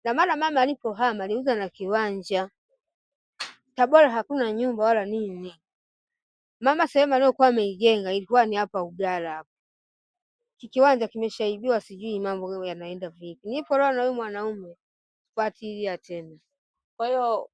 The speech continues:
Speaker 2: mwanaume ambaye umempatia hapa mpaka sasa hivi hauko naye tena?
Speaker 1: Ah, tulitozana tu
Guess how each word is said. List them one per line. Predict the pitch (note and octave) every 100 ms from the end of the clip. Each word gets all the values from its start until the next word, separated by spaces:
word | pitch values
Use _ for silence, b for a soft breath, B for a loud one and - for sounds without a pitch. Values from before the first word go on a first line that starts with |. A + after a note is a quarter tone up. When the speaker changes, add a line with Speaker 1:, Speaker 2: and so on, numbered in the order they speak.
| _
Speaker 2:
mwanaume | - G#3+ G#3+ A3 A#3+ C4 C4
ambaye | A3+ A3 A#3+
umempatia | A3 G#3 G3+ G3 - A#3+ A3
hapa | G#3+ A3+ -
mpaka | G#3 A3 G#3+
sasa | - - F#3
hivi | G#3+ G#3 G3+
hauko | - F#3 F#3 F#3+
naye | G3 F#3+
tena? | - E3 D#3 _ _ _ _ _ _ _ _ _ _ _ _ _ _ _
Speaker 1:
Ah, | C#4 D4+
tulitozana | B3 E4+ G4+ G#4+ G#4 G4+ A4 G4+ D4+
tu | - C#4+ D#4 F#4